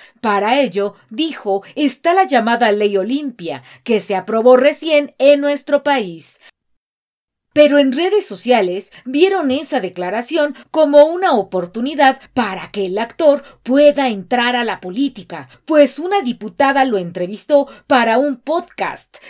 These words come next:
y fue donde él se soltó a hablar de los derechos a autocomplacerse. Y es que hay que recordar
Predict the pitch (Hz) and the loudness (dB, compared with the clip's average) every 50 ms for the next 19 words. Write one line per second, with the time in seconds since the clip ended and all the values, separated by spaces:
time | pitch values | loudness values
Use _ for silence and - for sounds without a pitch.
0 | - - 254 262 262 240 - - 330 359 381 - 349 294 254 208 202 190 214 247 | -8 -2 0 2 2 0 -2 -2 -2 0 0 0 -2 0 0 0 2 4 4 4
1 | 269 277 - - - 311 277 262 262 - - 262 247 240 233 226 - - 339 339 | 4 4 0 0 0 2 2 2 -2 -2 0 0 0 0 0 -4 -6 -2 2 2
2 | 330 302 233 202 226 240 202 190 208 - - - _ - 330 349 370 370 349 285 | 4 4 4 4 2 2 2 0 -2 -6 -12 -14 _ 2 4 4 4 4 0 -2
3 | 208 214 196 190 233 254 247 - 262 254 254 - _ - 269 269 269 254 269 285 | -2 -2 0 2 0 0 0 0 -2 -2 -2 -4 _ -8 -4 -2 0 0 0 -2
4 | 277 - 294 269 - 285 277 254 240 285 277 269 269 - 233 190 170 170 - - | 0 -2 -4 0 0 -2 -2 0 -2 -2 -2 -2 -2 -4 -4 -4 -4 -6 -10 -10
5 | 180 170 156 143 _ _ _ - - - - 247 277 349 381 370 - - - 302 | -12 -12 -12 -14 _ _ _ -20 -20 -12 -6 0 2 2 2 0 -4 -6 -2 0
6 | 294 294 311 - - 294 247 196 180 175 - 233 254 285 339 311 262 254 262 | 0 0 0 0 0 -2 -2 -2 -4 -4 -4 -4 -2 0 2 2 2 2 0